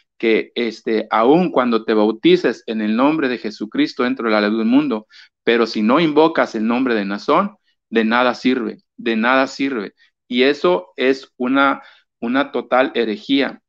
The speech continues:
es una total falacia, una total mentira, y yo tengo la capacidad para demostrárselo. Es por eso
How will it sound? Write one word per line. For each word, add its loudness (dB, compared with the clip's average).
es -4
una 0
total 0
falacia, 0
una -4
total -2
mentira, -2
y -6
yo 0
tengo 0
la 0
capacidad 0
para 0
demostrárselo. -4
Es 0
por 0
eso 4